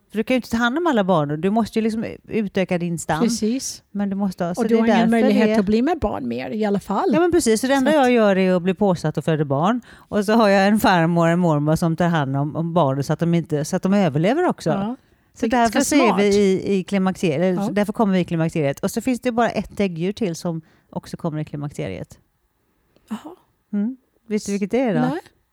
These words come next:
Speaker 1: Det är späckhuggaren.
Speaker 2: Jag tänkte säga whale. Är
Speaker 1: Ja.
Speaker 2: det sant?
Speaker 1: Mm.
Speaker 2: Aha. Wow. Det ser man. Det hade jag ingen aning om. Men
Speaker 1: Men de
Speaker 2: det,
Speaker 1: är, de
Speaker 2: det
Speaker 1: är, de tar ju hand om... De är ju, har ju
Speaker 2: de
Speaker 1: sin familj hela
Speaker 2: Exakt.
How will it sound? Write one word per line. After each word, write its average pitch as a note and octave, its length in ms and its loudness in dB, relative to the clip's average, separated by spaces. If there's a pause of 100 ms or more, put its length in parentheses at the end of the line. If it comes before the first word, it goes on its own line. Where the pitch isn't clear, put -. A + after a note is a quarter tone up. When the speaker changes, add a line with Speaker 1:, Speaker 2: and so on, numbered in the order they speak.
Speaker 1:
Det - 60 -8
är F3 40 -6
späckhuggaren. F#3 840 -6
Speaker 2:
Jag D#4+ 120 -4
tänkte F4 300 -6
säga E4+ 360 0
whale. B3+ 500 0 (160)
Är A#3 80 -2
Speaker 1:
Ja. B3+ 80 2
Speaker 2:
det C4+ 80 2
sant? D#4 400 -2
Speaker 1:
Mm. A#3+ 100 -4
Speaker 2:
Aha. D4+ 520 -4 (420)
Wow. B3 520 -6 (840)
Det C#4 140 -6
ser A#3+ 220 -4
man. C4 320 -4
Det G3+ 80 0
hade G#3+ 220 0
jag - 40 -10
ingen D4+ 200 -4
aning B3+ 220 -4
om. C#4+ 160 -6 (100)
Men C4 80 -4
Speaker 1:
Men B3+ 120 2
de C4+ 140 4
Speaker 2:
det, - 140 2
Speaker 1:
är, - 40 -4
de A3 120 2
Speaker 2:
det A#3+ 160 4
Speaker 1:
är, G3+ 140 -2
de A3 180 -2
tar B3 140 0
ju A#3+ 80 4
hand G#3+ 200 0
om... G3 200 -2
De G3 180 -2
är F#3+ 60 -4
ju, G3 240 0
har G3 140 -2
ju G3 60 2
Speaker 2:
de A#3+ 40 0
Speaker 1:
sin G3 180 -2
familj F3+ 460 0
hela D#3+ 280 0
Speaker 2:
Exakt. - 480 -6